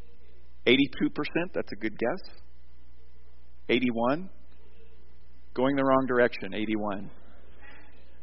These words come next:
Ninety-seven percent of the world's population has at least a portion of the Bible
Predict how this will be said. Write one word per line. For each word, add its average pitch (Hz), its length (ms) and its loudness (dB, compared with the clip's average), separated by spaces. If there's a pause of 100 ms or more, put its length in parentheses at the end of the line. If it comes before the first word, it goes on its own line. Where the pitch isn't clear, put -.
(600)
Ninety-seven 208 1200 12
percent 170 640 6 (1300)
of 139 160 12
the 143 80 12
world's 160 380 12
population 180 800 12
has 151 160 12 (100)
at 151 180 12
least 214 440 8
a 196 240 12
portion 208 640 8
of 127 160 10
the 123 80 6
Bible 117 480 12